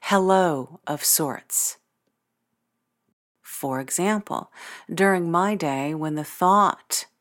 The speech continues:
just the mere thought, "Is my protection rose with me? Have I put that up today?" Or, "If the protection rose just comes to mind."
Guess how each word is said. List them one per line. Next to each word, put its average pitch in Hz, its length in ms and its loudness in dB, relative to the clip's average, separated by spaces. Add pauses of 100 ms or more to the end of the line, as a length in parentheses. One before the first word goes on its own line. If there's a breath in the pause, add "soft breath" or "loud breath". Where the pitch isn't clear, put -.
(120)
just - 240 -2
the 233 80 -2
mere 233 280 0
thought, - 680 -2 (720 soft breath)
"Is 233 240 -2
my 254 120 0
protection 190 640 -8
rose 151 420 -6 (380)
with 175 260 -6
me? - 300 -12 (280 soft breath)
Have 208 200 -2
I 240 80 -4
put 226 280 -8
that 190 280 0
up - 220 -6
today?" - 520 -12 (840 soft breath)
Or, 208 420 2 (100)
"If 214 180 -2
the 220 100 -4
protection 226 580 -4
rose 185 260 -2
just - 280 -6
comes 185 400 -4
to - 100 -8
mind." 170 800 -4